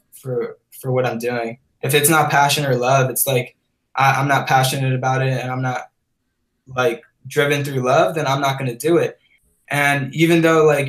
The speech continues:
you might have all, like, forces against you outside, whether it's your family, whether it's your friends, um, you just have to know that, um, one day when you do,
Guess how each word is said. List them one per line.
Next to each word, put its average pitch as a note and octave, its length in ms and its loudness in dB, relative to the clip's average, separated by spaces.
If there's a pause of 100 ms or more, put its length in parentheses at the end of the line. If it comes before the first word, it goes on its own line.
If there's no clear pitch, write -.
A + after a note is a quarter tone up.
(140)
you D3 260 -4
might D3 180 2
have D3 200 0
all, D3 400 -2
like, C3+ 200 -6
forces C#3+ 440 -6
against C3 440 -4
you E3+ 380 -2
outside, C#3 500 -2
whether C#3 220 -2
it's B2+ 160 -2
your C3 120 -8
family, C#3+ 420 -4
whether C3+ 300 0
it's B2+ 160 -2
your B2+ 100 -6
friends, D3 540 -2 (600)
um, C#3 520 4
you D3 120 2
just E3 160 6
have D#3+ 160 4
to D3+ 100 2
know C#3+ 260 2
that, C#3 460 2 (300)
um, C3+ 520 0
one D#3 220 2
day D3+ 360 6
when C#3 360 -2
you C3 360 -4
do, D3+ 480 2